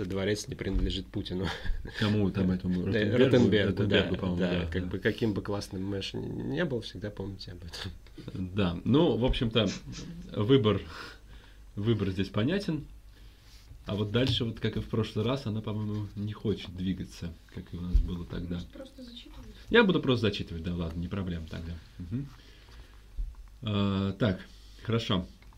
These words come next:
Speaker 2: Поехали второй. Ну, в общем-то, взрослый впереди. А вы помните, что было, когда вы выиграли прошлую игру? Вот.
Speaker 3: Такое приятное
Speaker 2: Стр-,
Speaker 3: чувство
Speaker 2: стрем-,
Speaker 3: было.
Speaker 2: стремитесь, да,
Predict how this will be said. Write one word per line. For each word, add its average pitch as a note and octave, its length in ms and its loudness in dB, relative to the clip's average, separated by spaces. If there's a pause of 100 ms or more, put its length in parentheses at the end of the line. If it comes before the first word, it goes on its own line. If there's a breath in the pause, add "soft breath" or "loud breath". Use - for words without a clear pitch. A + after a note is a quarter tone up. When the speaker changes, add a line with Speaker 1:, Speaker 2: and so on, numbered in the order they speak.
(680)
Speaker 2:
Поехали B2 320 8
второй. G#2 400 4
Ну, B2 140 2
в C3+ 80 2
общем-то, A2+ 340 0
взрослый A2+ 500 0
впереди. G2+ 520 0 (400 loud breath)
А F2+ 80 -4
вы F2+ 100 -4
помните, C#3+ 320 4
что - 160 -6
было, F2 220 -2
когда F2 220 -4
вы F2 60 -2
выиграли F2+ 320 -2
прошлую E2+ 460 -6
игру? E2 120 -6 (600 loud breath)
Вот. F3+ 120 -10
Speaker 3:
Такое - 160 -8
приятное G#3+ 400 -6
Speaker 2:
Стр-, - 100 -10
Speaker 3:
чувство - 220 -8
Speaker 2:
стрем-, G3+ 280 4
Speaker 3:
было. - 80 2
Speaker 2:
стремитесь, G#2+ 540 0
да, E2+ 240 -2